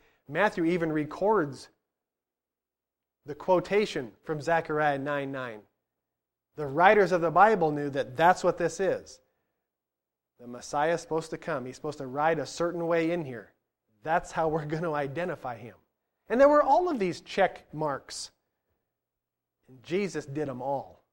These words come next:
The,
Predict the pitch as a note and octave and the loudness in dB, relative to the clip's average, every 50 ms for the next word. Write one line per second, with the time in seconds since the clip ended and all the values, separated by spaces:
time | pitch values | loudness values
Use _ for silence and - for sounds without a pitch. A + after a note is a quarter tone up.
0 | _ _ _ _ _ _ _ _ _ _ _ _ _ _ _ _ _ _ _ _ | _ _ _ _ _ _ _ _ _ _ _ _ _ _ _ _ _ _ _ _
1 | _ _ _ _ _ _ _ _ _ _ _ _ _ _ _ _ _ _ _ _ | _ _ _ _ _ _ _ _ _ _ _ _ _ _ _ _ _ _ _ _
2 | _ _ _ _ _ _ _ _ _ _ _ _ _ - - - - - E3 D3 | _ _ _ _ _ _ _ _ _ _ _ _ _ -18 -18 -16 -10 -6 4 8
3 | G3 A#3 A#3+ | 10 10 10